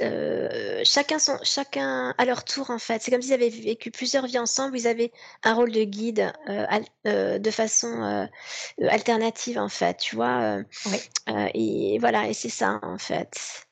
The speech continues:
Speaker 1: <laughs>
Speaker 2: D'accord. <laughs>
Speaker 1: Et donc, heu, ce qu'est en train de faire Eric là, <laughs> il me dit,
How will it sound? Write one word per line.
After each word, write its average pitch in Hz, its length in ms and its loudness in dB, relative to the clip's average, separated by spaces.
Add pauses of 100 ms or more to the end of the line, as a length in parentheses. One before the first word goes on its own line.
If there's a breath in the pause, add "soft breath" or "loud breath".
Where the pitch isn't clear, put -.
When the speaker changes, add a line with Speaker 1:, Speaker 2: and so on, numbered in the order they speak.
(680)
Speaker 1:
<laughs> 185 300 0
Speaker 2:
D'accord. 269 440 2 (100)
<laughs> - 680 -2
Speaker 1:
Et 233 140 4
donc, 320 200 4 (100)
heu, 254 220 8
ce - 120 -6
qu'est 262 100 -4
en 254 100 2
train 285 160 0
de 277 60 -8
faire 269 220 -2
Eric 247 400 0
là, 220 260 0 (120)
<laughs> 294 520 2
il 254 140 -8
me 247 140 2
dit, 254 260 -4